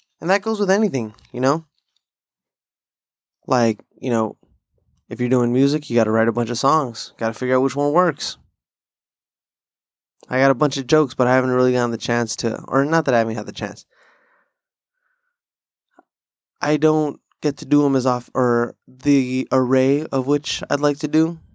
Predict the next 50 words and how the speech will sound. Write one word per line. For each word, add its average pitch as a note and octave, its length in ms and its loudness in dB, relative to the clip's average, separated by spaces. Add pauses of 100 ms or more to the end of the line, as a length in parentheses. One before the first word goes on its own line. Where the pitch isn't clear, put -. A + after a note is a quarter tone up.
(120)
And, E3 140 2
you E3+ 60 4
know, E3+ 220 2
it's, - 300 -8
it's, - 140 -8
it's D#3 180 -8
my D3+ 140 2
fault A#2 260 0
because, B2+ 240 -2
you A#2+ 80 -4
know, A2 160 -2
I A#2+ 160 -2
could B2 220 0
be A#2 120 2
out A2 140 -2
there A2+ 120 0
actively A2 460 -6
searching A2 380 -8
for A2 120 -14
shit, A#2 300 -6
but, A2 180 -4 (140)
<clears throat> - 120 -20
you - 1300 -6
know, C3 120 6
it B2 60 6
gets B2 180 4
hard, C#3 300 4 (500)
you A#2+ 60 -10
know, A#2 240 -10 (360)
when B2 140 -8
you're A#2+ 100 -2
working A#2+ 320 0
and A#2 120 -8
shit - 140 -8
like A2+ 160 -4
that. A2+ 240 -2
So - 200 -8 (580)
now C#3+ 160 4
I'm D3 100 2
able C3+ 180 2
to A#2+ 80 -4
do C3 140 2
this B2+ 100 2
shit B2+ 140 -2
a B2+ 40 4
little B2 220 0
bit A#2 60 -6
more A#2 120 -2
full A2+ 220 -8
time. B2+ 460 -4